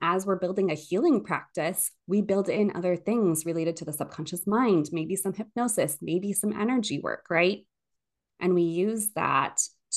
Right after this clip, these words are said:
to build a self-healing practice, because regardless of who you're seeing to support your healing,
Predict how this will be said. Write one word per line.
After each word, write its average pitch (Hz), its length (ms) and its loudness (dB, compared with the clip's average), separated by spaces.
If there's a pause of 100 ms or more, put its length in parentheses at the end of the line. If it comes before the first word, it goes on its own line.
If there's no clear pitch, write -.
to 165 380 2 (220)
build 190 340 2
a 170 100 -4
self-healing 160 560 -2
practice, 165 480 -2 (140)
because 170 480 0 (1500)
regardless 196 840 4 (100)
of 170 400 2 (920)
who 214 160 6
you're 214 200 6
seeing 190 640 -2
to 196 100 -10
support - 380 -4
your 165 100 0
healing, - 400 -4